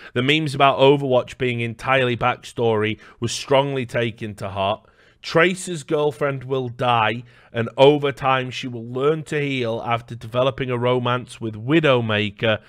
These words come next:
who has her own journey as the Talon brainwashing wears off. Now listen, I know what you fucking Overwatch fans are all doing out there, right?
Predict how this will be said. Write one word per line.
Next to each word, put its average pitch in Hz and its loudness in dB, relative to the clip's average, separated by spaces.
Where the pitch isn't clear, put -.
who 110 0
has 123 6
her 110 2
own 113 0
journey 101 -4
as 101 -10
the 98 -14
Talon 104 0
brainwashing 92 0
wears 82 -8
off. 90 -8
Now 113 -4
listen, 95 -10
I 143 8
know 135 4
what 120 2
you 113 0
fucking - 0
Overwatch 104 2
fans 101 -4
are 101 2
all 95 2
doing 101 2
out 92 -4
there, 92 -2
right? 101 0